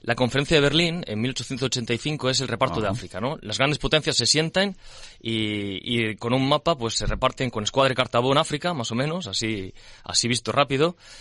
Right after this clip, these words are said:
Speaker 1: y, eh, dentro de este reparto quedan algunos territorios sin repartir, ¿no? Los de mayor interés en algunos casos, como es el caso marroquí,
Speaker 2: Sí.
Speaker 1: porque Marruecos es Gibraltar, el estrecho de Gibraltar,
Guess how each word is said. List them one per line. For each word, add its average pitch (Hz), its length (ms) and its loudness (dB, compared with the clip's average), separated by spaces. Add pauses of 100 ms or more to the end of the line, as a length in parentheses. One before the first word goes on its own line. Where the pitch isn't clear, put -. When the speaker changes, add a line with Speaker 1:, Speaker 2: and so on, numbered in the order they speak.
(180)
Speaker 1:
y, 139 320 2
eh, 95 480 0
dentro 139 240 0
de 143 60 6
este 143 140 0
reparto 151 380 2
quedan 147 220 2
algunos 143 240 0
territorios 135 340 0
sin 117 140 0
repartir, 101 400 -6
¿no? 110 160 -4
Los 101 160 -6
de 107 260 0
mayor 117 260 2
interés 113 380 0
en 98 60 -4
algunos 104 260 -2
casos, 87 240 -10
como 107 160 -4
es 117 60 -2
el 120 80 -6
caso 127 160 2
marroquí, 110 460 -2
Speaker 2:
Sí. - 220 -6 (220)
Speaker 1:
porque 147 340 4
Marruecos 123 500 0
es 151 260 0 (420)
Gibraltar, 110 560 -2
el 101 140 -4
estrecho 107 320 -2
de 120 60 -2
Gibraltar, 107 460 -2